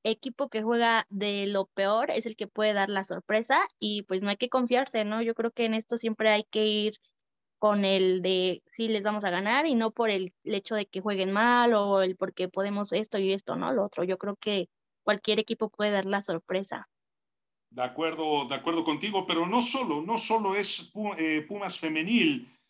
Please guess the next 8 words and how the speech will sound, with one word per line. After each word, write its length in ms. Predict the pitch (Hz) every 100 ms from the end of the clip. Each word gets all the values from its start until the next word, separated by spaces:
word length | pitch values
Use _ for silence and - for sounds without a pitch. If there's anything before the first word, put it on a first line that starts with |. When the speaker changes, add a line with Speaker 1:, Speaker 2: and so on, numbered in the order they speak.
| _ -
Speaker 2:
También 220 | 156 214
está 400 | 220 - 233 226
el 240 | 185 175 165
conjunto 1040 | 180 175 220 220 220 202 175 165 160 - _ _
de 200 | 156 160
Pumas, 560 | 160 208 202 190 - 160
eh, 240 | 160 156
Tabasco, 840 | - 160 220 - - 185 247 -